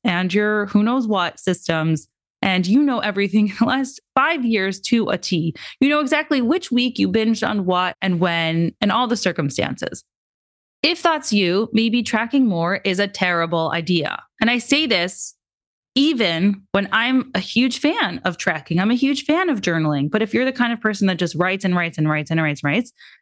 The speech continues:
it doesn't do anything for you. And it ends up either pissing you off or you don't actually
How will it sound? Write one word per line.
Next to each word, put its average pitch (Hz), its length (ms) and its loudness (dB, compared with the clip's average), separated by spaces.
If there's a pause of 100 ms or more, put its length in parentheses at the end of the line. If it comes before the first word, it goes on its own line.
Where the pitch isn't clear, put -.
(100)
it 151 80 -4
doesn't 185 200 2
do 185 100 0
anything 190 280 0
for 247 100 0
you. 262 280 0 (440)
And 180 80 2
it 180 120 0
ends 180 140 -2
up 180 120 0 (120)
either 160 240 2
pissing 269 400 2
you 247 160 2
off 214 460 0
or 165 360 0
you 165 160 0
don't 202 300 -2
actually 180 760 0